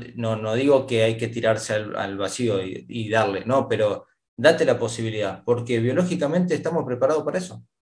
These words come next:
Si no, ya estaríamos muertos. Si no, ya estaríamos muertos. Y esto de la autoestima me hizo mucho sentido y me entusiasmó,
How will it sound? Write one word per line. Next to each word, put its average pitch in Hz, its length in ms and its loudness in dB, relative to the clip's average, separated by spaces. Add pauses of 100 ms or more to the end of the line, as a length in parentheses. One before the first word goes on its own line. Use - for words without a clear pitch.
Si - 160 -4
no, 226 80 2
ya 170 120 0
estaríamos 120 300 0
muertos. 123 380 -6 (2250)
Si - 120 -4
no, 139 60 2
ya 143 100 -2
estaríamos 120 360 2
muertos. 120 260 2
Y 135 80 4
esto 147 140 2
de 143 60 6
la 139 60 8
autoestima 135 440 2
me 127 100 -2
hizo 131 200 -2
mucho 139 260 0
sentido 123 360 2
y - 20 2
me 110 100 2
entusiasmó, 117 800 0